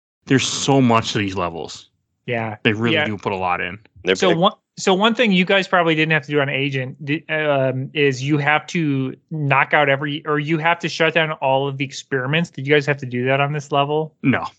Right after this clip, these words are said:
Speaker 3: Mm, I don't. Yeah, I don't remember any of that.
Speaker 2: Yeah,
Speaker 1: We didn't
Speaker 2: yeah,
Speaker 1: have to.
Speaker 2: you have to do that, and it's like, the way it's programmed, it's, again, it's, like,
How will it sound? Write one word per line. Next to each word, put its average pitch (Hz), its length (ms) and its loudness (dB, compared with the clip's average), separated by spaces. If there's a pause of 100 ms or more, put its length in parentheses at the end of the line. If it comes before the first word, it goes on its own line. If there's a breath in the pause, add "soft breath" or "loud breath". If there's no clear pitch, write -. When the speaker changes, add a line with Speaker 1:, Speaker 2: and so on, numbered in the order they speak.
(180)
Speaker 3:
Mm, 92 320 0
I 95 80 4
don't. 92 140 0
Yeah, 82 120 4
I 80 40 4
don't 82 160 4
remember 80 320 0
any 82 200 -2
of 80 80 -4
that. 82 220 2
Speaker 2:
Yeah, 135 80 4
Speaker 1:
We 127 60 4
didn't 107 180 0
Speaker 2:
yeah, 151 120 4
Speaker 1:
have 156 80 0
to. - 120 -4
Speaker 2:
you 175 140 2
have 196 140 2
to 220 100 -4
do 160 200 0
that, 175 300 2
and 156 100 -4
it's 147 180 -6
like, 143 280 0
the 139 80 -2
way 151 320 2
it's 175 240 -4
programmed, 170 720 2
it's, 139 260 -6 (200)
again, 131 300 -2
it's, 117 160 -10
like, 135 180 -2